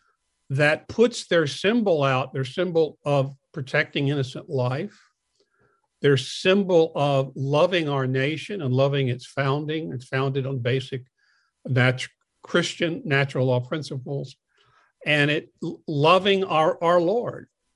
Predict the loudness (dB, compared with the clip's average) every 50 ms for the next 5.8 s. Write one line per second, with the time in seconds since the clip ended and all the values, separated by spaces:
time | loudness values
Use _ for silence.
0 | _ _ _ _ -6 -4 -4 -2 -2 -4 -4 -4 -4 -6 -8 -10 -14 -18 _ _
1 | _ _ _ _ _ _ _ _ _ _ _ -2 0 2 2 2 2 2 0 -2
2 | -4 -6 -8 -4 -2 0 0 0 0 -2 -2 -4 -4 -4 -4 -4 -4 -6 -6 -4
3 | -2 -2 -2 -4 -6 -10 _ -10 -6 -4 -2 -2 -2 -2 -4 -6 -8 -6 -2 0
4 | 0 2 2 0 0 -2 -4 -6 -6 -6 -4 -4 -2 0 2 2 2 2 2 0
5 | -2 0 2 2 2 2 2 2 2 2 0 -2 -4 -6 -14